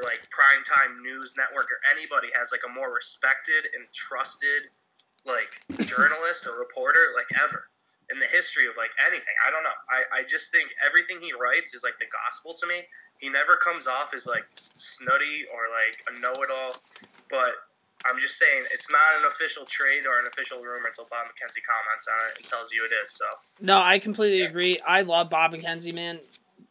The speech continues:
Speaker 2: He, he's not an asshole, and, like, he's one of the few hockey guys where you see a tweet about, like, trade rumor or something, you actually have to take that into consideration. Um, I mean, obviously, my dream job would be in the N H L, but I think my second dream job would just be, like, the next Bob McKenzie.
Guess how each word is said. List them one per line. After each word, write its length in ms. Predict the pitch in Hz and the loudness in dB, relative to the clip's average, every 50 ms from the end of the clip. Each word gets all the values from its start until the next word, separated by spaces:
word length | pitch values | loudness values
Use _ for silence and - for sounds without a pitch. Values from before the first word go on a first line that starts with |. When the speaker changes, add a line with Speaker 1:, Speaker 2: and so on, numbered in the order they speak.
| _ _ _ _ | _ _ _ _
Speaker 2:
He, 400 | - - - _ - - 214 208 - | -20 -20 -20 _ -6 -4 -4 -2 -2
he's 280 | - 202 220 233 208 | -2 0 0 2 2
not 180 | 240 254 269 262 | 4 6 6 6
an 80 | 226 170 | 4 4
asshole, 520 | 151 165 190 202 202 - 226 226 226 226 | 4 4 4 4 4 4 2 2 2 2
and, 120 | 202 185 | 2 0
like, 260 | 170 160 156 151 147 - | 0 0 0 -2 -2 -4
he's 220 | 214 233 240 214 | -4 -4 -4 -2
one 160 | 214 226 226 | -2 0 0
of 80 | 226 220 | 0 -2
the 80 | 202 | -4
few 300 | 180 - - 214 220 214 | -6 -6 -6 -4 -2 0
hockey 320 | 202 185 180 202 208 202 196 | 2 2 2 2 0 0 0
guys 240 | 202 202 208 202 202 | 2 2 2 0 -2
where 80 | 185 165 | -6 -6
you 80 | 156 | -6
see 240 | 160 - 208 202 190 | -6 -6 -4 -2 -2
a 60 | 175 | -4
tweet 400 | 175 - - 185 196 208 190 - | -4 -2 -2 0 0 0 -2 -2
about, 340 | - 165 165 165 147 143 - | 0 0 0 0 0 -2 -4
like, 240 | 165 170 165 165 - | -4 -4 -4 -4 -8
trade 320 | - - - 190 190 185 | -8 -4 0 0 0 0
rumor 260 | 196 196 202 202 196 | 0 0 0 0 0
or 60 | 196 190 | 0 0
something, 380 | - - 202 190 - 208 190 | 0 -2 -4 -2 -2 -4 -2
you 100 | 175 170 | 0 2
actually 320 | 170 175 175 - - 180 165 | 2 2 2 0 -2 -4 -4
have 140 | 170 170 | -4 -6
to 80 | - 156 | -6 -8
take 240 | - - 160 160 - | -8 -6 -6 -4 -2
that 160 | 160 151 156 | -2 -2 -2
into 240 | 156 156 156 151 143 | -2 -4 -8 -10 -12
consideration. 800 | - 147 143 - 160 151 151 139 135 135 139 - - 180 180 175 - - - _ _ _ - - - - _ - - _ _ | -12 -14 -12 -10 -8 -8 -6 -6 -8 -8 -10 -10 -10 -12 -12 -12 -14 -20 -20 _ _ _ -20 -20 -20 -20 _ -20 -20 _ _
Um, 520 | - 151 139 143 135 131 131 131 127 135 _ _ _ _ _ _ _ _ _ _ _ _ _ _ _ _ _ _ _ _ _ - - _ _ | -4 -2 -2 -2 -2 -4 -6 -8 -12 -18 _ _ _ _ _ _ _ _ _ _ _ _ _ _ _ _ _ _ _ _ _ -20 -20 _ _
I 80 | - 185 | 4 6
mean, 180 | 208 208 202 | 6 6 4
obviously, 800 | 180 180 185 185 185 208 208 202 - 208 202 202 196 185 156 - _ _ | 6 6 6 6 6 4 0 0 4 6 6 6 6 4 0 -4 _ _
my 160 | 165 170 180 180 | -2 0 0 0
dream 320 | 165 170 165 165 170 175 | 0 -2 -4 -4 -2 -2
job 240 | 170 180 165 165 165 | 0 2 2 2 2
would 100 | 165 160 | 0 -4
be 140 | 165 160 160 | -6 -8 -8
in 80 | 156 | -8
the 100 | 156 147 | -6 -6
N 80 | 147 151 | -4 -4
H 160 | 156 151 - | -4 -2 0
L, 140 | 156 156 156 | 0 0 0
but 100 | 156 147 | 0 -2
I 80 | 147 | -4
think 160 | 143 - 170 160 | -4 -6 -4 -4
my 100 | 160 156 | -4 -4
second 380 | - - 160 151 151 170 160 | -2 -2 -4 -4 -4 -6 -8
dream 220 | 156 160 156 165 165 | -8 -8 -8 -4 0
job 240 | 165 160 160 165 | 2 2 2 2
would 100 | 165 160 | 0 -4
just 240 | 143 151 147 143 - | -4 -6 -6 -6 -8
be, 240 | - 147 147 147 147 | -10 -12 -10 -6 -4
like, 340 | 147 143 139 139 135 131 _ - | -4 -4 -4 -6 -8 -10 _ -6
the 100 | 151 143 | -6 -4
next 280 | 143 139 135 131 - | -4 -6 -8 -8 -10
Bob 240 | - 131 127 123 123 | -10 -10 -8 -8 -10
McKenzie. 480 | 120 117 - 120 113 110 - - - | -12 -14 -16 -16 -18 -18 -20 -20 -20